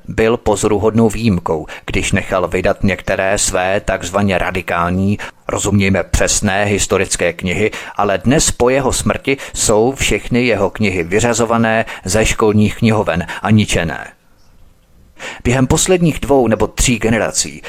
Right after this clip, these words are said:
bylo stále obtížnější a dnes už téměř nemožné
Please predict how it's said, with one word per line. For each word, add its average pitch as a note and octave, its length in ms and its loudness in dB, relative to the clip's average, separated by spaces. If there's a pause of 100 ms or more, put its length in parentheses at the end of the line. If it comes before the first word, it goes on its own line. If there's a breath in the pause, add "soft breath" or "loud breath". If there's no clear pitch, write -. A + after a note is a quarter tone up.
(140 loud breath)
bylo F#2+ 200 2
stále F#2+ 440 0
obtížnější G2+ 1000 -2 (160 loud breath)
a F2 80 0
dnes F#2+ 280 0
už - 200 -2
téměř A2 400 2
nemožné F#2+ 600 2